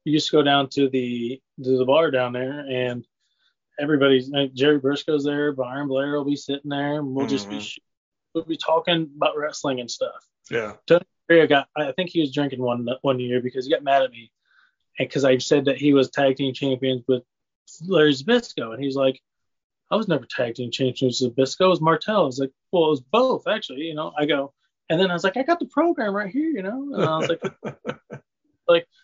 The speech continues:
Speaker 1: and he got mad, like, walked off. I felt like such an idiot. I was like, "What did <laughs> I wasn't trying to be rude, man."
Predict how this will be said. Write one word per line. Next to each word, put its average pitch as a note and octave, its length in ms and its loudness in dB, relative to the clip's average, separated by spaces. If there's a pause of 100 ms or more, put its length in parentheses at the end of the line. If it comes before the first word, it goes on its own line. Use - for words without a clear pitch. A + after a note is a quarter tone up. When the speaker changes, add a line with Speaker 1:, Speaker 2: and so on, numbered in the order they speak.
(140)
Speaker 1:
and G#3 100 4
he A3 60 4
got - 140 4
mad, G#3+ 260 2
like, - 220 0
walked E3+ 320 -4
off. D#3+ 260 0
I D3+ 40 -14
felt F3 200 0
like D3+ 140 -2
such - 280 -2
an C#3 100 -6
idiot. C#3 420 2
I C#3+ 60 -6
was C#3 140 -6
like, C3 240 -4
"What - 260 -4
did D#4 120 -4 (260)
<laughs> - 260 -12
I - 580 -4
wasn't C#4+ 260 2
trying C4 220 0
to B3 40 -8
be B3 140 -6
rude, B3+ 400 -8
man." A#3+ 380 -8